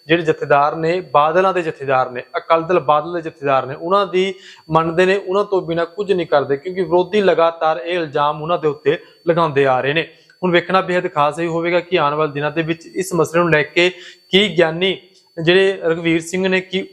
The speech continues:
ਉਹਨਾਂ ਨੂੰ ਅਹੁਦੇ ਤੋਂ ਹਟਾਇਆ ਜਾਵੇਗਾ ਜੇਕਰ ਉਹਨਾਂ ਨੂੰ ਹੁਣ ਅਹੁਦੇ ਤੋਂ ਹਟਾਇਆ ਜਾਂਦਾ ਹੈ ਤਾਂ ਇਸ ਨੂੰ ਲੈ ਕੇ ਫਿਰ ਇੱਕ ਵਾਰ ਪੰਜਾਬ ਦੇ ਵਿੱਚ,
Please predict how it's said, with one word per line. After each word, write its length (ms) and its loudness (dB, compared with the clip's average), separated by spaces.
ਉਹਨਾਂ 200 4
ਨੂੰ 200 -2
ਅਹੁਦੇ 260 0
ਤੋਂ 240 -4
ਹਟਾਇਆ 260 2
ਜਾਵੇਗਾ 600 -2
ਜੇਕਰ 320 2
ਉਹਨਾਂ 340 -2
ਨੂੰ 280 -6
ਹੁਣ 120 -6
ਅਹੁਦੇ 300 0
ਤੋਂ 140 -4
ਹਟਾਇਆ 320 2
ਜਾਂਦਾ 320 -4
ਹੈ 40 -2
ਤਾਂ 300 -2
ਇਸ 160 -4
ਨੂੰ 120 2
ਲੈ 120 0
ਕੇ 180 -4
ਫਿਰ 240 0
ਇੱਕ 220 -8
ਵਾਰ 240 2
ਪੰਜਾਬ 440 -4
ਦੇ 80 -4
ਵਿੱਚ, 300 -2